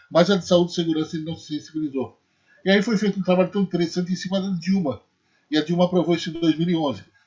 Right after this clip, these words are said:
Foi um auê, todo mundo adorou, blá, e o que aconteceu? Ficou parado desde, desde aí. É, houve várias reuniões, inclusive as últimas que eu tenho notícia foram em dois mil e quinze, até o Armando participou, e do, do, do, do,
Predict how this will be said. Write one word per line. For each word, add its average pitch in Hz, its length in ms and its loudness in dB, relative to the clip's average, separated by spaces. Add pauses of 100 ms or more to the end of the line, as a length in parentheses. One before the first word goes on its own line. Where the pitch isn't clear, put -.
Foi 196 360 8
um 170 60 4
auê, 170 400 10
todo 165 240 -2
mundo 165 240 0
adorou, 165 480 8
blá, 185 180 6 (600)
e 185 80 0
o - 40 0
que 185 60 0
aconteceu? 226 540 4 (560)
Ficou 170 340 -4
parado 139 380 2
desde, 117 240 -8 (200)
desde 139 320 2
aí. 139 300 2 (340)
É, 127 460 2
houve 151 300 6
várias 165 280 8
reuniões, 143 640 0 (380)
inclusive 151 460 0
as 147 120 0
últimas 160 380 0
que 160 100 -4
eu 170 60 6
tenho 156 240 2
notícia 139 440 -4
foram 143 200 0
em 131 60 -6
dois 131 200 -2
mil 139 100 -2
e 127 40 -12
quinze, 156 280 -10
até 147 240 -4
o 131 120 2
Armando 131 320 0
participou, 127 720 -6 (500)
e 131 880 0
do, 175 240 8
do, 170 160 4
do, 139 360 -2
do, 123 280 -4